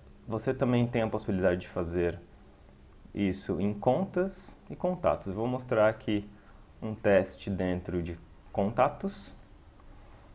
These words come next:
Vou colocar aqui um campo obrigatório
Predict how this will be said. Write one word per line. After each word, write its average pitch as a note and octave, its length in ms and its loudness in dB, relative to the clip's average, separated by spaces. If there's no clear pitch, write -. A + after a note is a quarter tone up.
Vou - 100 -12
colocar F#2 460 4
aqui E2+ 340 0
um E2+ 160 -4
campo F2+ 300 -2
obrigatório C#3+ 840 2